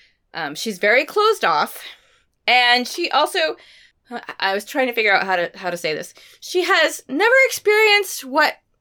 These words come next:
Meg Ryan pretended to experience in the diner in When Harry Met Sally, which is why she's here talking to the sex therapist. And like I said, Greta is obsessed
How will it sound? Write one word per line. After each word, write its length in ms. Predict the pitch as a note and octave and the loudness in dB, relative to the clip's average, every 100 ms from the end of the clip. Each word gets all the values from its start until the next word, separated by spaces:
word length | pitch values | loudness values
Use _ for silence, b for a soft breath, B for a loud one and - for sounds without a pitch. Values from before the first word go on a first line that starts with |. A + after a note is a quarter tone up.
| - | -8
Meg 320 | A#3+ D4 C#4+ | 0 0 2
Ryan 360 | D4+ C#4 C#4 C#4+ | 2 4 2 0
pretended 500 | E4 C#4+ F#4 G4 C4 | -4 0 2 2 0
to 100 | G#3 | -4
experience 720 | F#3 - E3+ E3+ F3 F#3 - - | -4 -4 0 0 -2 -6 -14 -6
in 140 | E4+ | -4
the 80 | F4+ | 0
diner 480 | G3 F3 E3+ F3 G#3+ | -2 -2 -4 -6 -6
in 300 | F#3+ F3+ E3 | -8 -8 -2
When 260 | F3+ F3 F3 | -2 -2 -8
Harry 400 | - E3 E3 E3 | -4 -2 -2 -4
Met 260 | D#3+ - - | -8 -8 -14
Sally, 480 | - A#2 C#2 - _ B B | -6 -6 -6 -12 _ B B
which 140 | - A3 | -12 -10
is 140 | G#3+ | -6
why 200 | E3 C#3+ | -2 -2
she's 460 | E3+ F#3+ E3+ D#3+ - | -4 -8 -10 -10 -20
here 240 | - D3+ D3 | -12 -10 -10
talking 320 | D3+ - D3 | -12 -12 -14
to 160 | - | -14
the 80 | - | -14
sex 180 | - - | -14 -14
therapist. 460 | - - - - - B B B _ - | -14 -16 -16 -20 -20 B B B _ 0
And 420 | B3+ B3+ B3+ B3+ - B _ - | 2 4 2 0 -8 B _ -6
like 120 | A#3+ | -2
I 40 | |
said, 200 | C#4 F3 | -2 -4
Greta 200 | - A3 | 0 2
is 680 | C#4+ G3 G3 G3+ - - - _ _ - | 2 2 -2 -4 -14 -18 -20 _ _ -4
obsessed 760 | F#3+ F#3+ - F#3+ - - - | -4 -2 -2 -2 -4 -10 -14